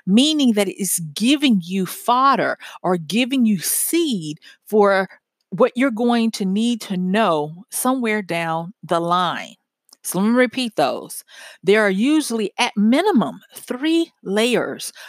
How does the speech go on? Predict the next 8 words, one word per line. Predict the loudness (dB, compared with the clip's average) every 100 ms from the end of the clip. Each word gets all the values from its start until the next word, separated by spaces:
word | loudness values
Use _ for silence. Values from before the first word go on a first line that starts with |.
| -2
of | -2 2
learning | 2 2 2 -2 -6 -12 -18 -4
that | 0 0
you | 0 -2
need | 0 0 0
to | 0
know | 2 4 2 0 -8 -20 _
in | -2 -2